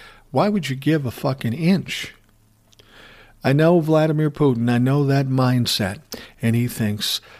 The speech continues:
"Okay, I gotta get out of this, but I gotta get something before I leave,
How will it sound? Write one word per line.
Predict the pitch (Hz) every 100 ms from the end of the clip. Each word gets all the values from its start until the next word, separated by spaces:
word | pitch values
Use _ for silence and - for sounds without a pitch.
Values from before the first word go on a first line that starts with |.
| -
"Okay, | 113 - 110
I | 104 110
gotta | 123 117 113
get | 120 113
out | 113 107
of | 98
this, | 104 -
but | 123 117
I |
gotta | 117 127 131
get | 123 135
something | - 156 151 127
before | 117 110 135 127
I | 127
leave, | 120 151 123 113 -